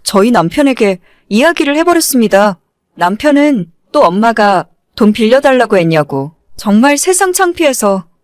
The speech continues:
살 수가 없다며 화가 머리 끝까지 났었는데 마침 그때 또다시 어머님으로부터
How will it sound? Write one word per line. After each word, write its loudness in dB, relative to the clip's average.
살 -2
수가 0
없다며 -2
화가 0
머리 0
끝까지 -2
났었는데 -4
마침 0
그때 2
또다시 0
어머님으로부터 0